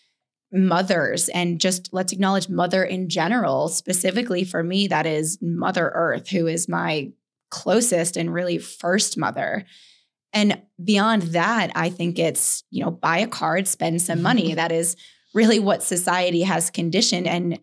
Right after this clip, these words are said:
Speaker 1: no wonder that is triggering for people. I mean, Nicole, your mom is no longer here, uh, living on the earth in her human form. There are many people who don't even have a mom or have never experienced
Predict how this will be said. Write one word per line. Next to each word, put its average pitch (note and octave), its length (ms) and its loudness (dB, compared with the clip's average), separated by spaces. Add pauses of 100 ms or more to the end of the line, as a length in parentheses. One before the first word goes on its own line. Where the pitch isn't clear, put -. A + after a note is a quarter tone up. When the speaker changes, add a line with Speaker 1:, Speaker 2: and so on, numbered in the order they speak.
(920)
Speaker 1:
no A3+ 320 4
wonder F#3 600 4
that E3 300 2
is E3 220 0
triggering E3+ 560 -2
for D#3+ 180 -4
people. F3 400 -4
I F3+ 120 2
mean, F3+ 260 -6
Nicole, F#3 300 0
your F3 280 0
mom F3+ 360 2
is E3 560 0 (300)
no F#3 220 2
longer F3 300 0
here, F3 600 -2
uh, - 140 -8 (100)
living E3+ 380 2
on E3+ 420 0
the E3+ 180 0
earth E3+ 340 0
in F3+ 80 -2
her F3+ 140 -2
human E3+ 380 -2
form. F3 600 -2 (560)
There F3+ 200 2
are F3 180 4
many F3+ 320 2
people G3 400 0
who F#3+ 260 0
don't F#3 220 0
even G#3+ 420 0
have G3 440 -2
a C#4 80 2
mom D3+ 300 0
or F3 120 0
have F#3 120 0
never F#3+ 220 2
experienced G#3 720 0